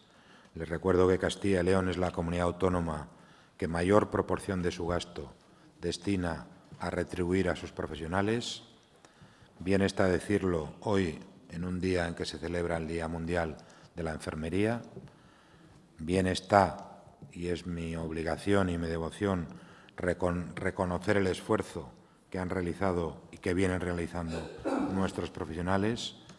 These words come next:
para garantizar la calidad de la sanidad pública. Son presupuestos que también apuestan de forma decidida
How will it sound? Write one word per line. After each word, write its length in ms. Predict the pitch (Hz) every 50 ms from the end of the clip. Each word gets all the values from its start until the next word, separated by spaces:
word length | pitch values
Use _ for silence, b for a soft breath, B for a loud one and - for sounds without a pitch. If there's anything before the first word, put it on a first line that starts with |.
| B B B B B _ -
para 180 | 80 80 82
garantizar 540 | 82 85 82 85 80 - 87 - - 95 90
la 180 | 92 90 90 -
calidad 420 | - 90 85 85 82 90 95 87
de 80 | 87 82
la 100 | 82 82
sanidad 320 | - 82 82 80 80 82
pública. 560 | - 95 92 92 95 95 - 107 104 110 110 - - - - _ B B B B B B B B B B B B B B B B B B
Son 220 | - - 113 104
presupuestos 680 | 92 117 113 98 107 95 - 110 104 - - 101 90 -
que 120 | - 92
también 460 | - 95 87 90 87 101 110 107 98
apuestan 580 | 92 87 87 101 101 87 - - 98 90 87 85
de 140 | 87 85 -
forma 340 | - - 98 90 92 92
decidida 680 | 92 90 85 - 98 95 92 92 87 87 85 78 73 76